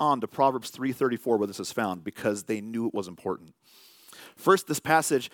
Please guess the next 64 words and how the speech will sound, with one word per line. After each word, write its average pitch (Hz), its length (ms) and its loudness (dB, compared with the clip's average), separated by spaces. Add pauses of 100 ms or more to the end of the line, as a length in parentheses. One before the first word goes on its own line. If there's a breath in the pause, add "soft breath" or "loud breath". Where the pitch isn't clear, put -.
it - 100 0
tells 160 240 2
us 123 120 -6
right 135 160 4
there, 131 180 4
God 143 580 2
gives 160 360 2
grace. - 560 -6 (480 soft breath)
And 180 80 4
we - 60 4
can 262 100 2
say 226 140 6
that's 196 180 4
fair 160 140 6
enough, 110 220 2
right? 151 180 4 (120)
God 170 240 6
gives 147 180 2
grace. 98 260 4
This 151 140 -2
is 120 140 -2
what 185 300 4
God 170 200 4
is 160 80 -2
supposed 156 360 0
to 131 60 2
do. 98 240 0 (500 soft breath)
This 120 140 0
is 135 100 0
the 120 180 -2
attribute 165 420 4
of 156 80 0
God. 151 160 4
It's - 80 -12
the - 60 -10
character 160 340 2
of 147 80 -4
God. 147 180 2
He 139 100 -2
is 123 80 0
supposed 160 540 -2 (200 soft breath)
to 156 100 -2
give 143 180 2
us 143 160 -2 (220)
grace. 98 380 -2 (600 loud breath)
But 170 180 4
then 208 120 4
it 196 80 2
also 214 340 4
breaks 170 240 0
it 151 60 -10
down 170 160 2
a - 20 4
little 165 120 4
bit 143 140 4
more 220 220 6
and 147 100 0
says 143 180 2
he 208 100 0
gives 175 200 0
grace 147 280 4
to 175 140 2
a - 40 -4
certain - 520 -6